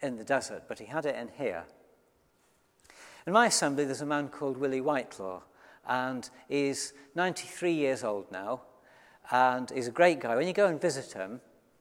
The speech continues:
he's not only aware of everything that's going on in the news and everything that's going on in the fellowship, but he can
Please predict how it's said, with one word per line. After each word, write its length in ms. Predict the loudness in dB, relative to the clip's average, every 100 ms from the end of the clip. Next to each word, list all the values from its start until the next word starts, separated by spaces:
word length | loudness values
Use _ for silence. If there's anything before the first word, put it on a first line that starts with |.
| -20 -20 _ _ _ _ _ -4
he's 160 | 2
not 160 | 4 6
only 180 | 4 4
aware 280 | 6 8 8
of 80 |
everything 360 | 6 4 -2 -4
that's 160 | -4 4
going 260 | 4 4
on 120 | 0
in 140 | -2 -4
the 60 |
news 600 | -4 -2 -4 -6 -10 -12 -12 -10 4
and 80 |
everything 340 | 6 4 0 -2
that's 140 | 2
going 260 | 6 6 6
on 120 | 0
in 100 | -2
the 60 | 0
fellowship, 720 | 4 4 2 -6 -6 -8 -12 -20 -20 -20 -14 4
but 220 | 4 6
he 160 | 0 0
can 380 | -4 -4 -4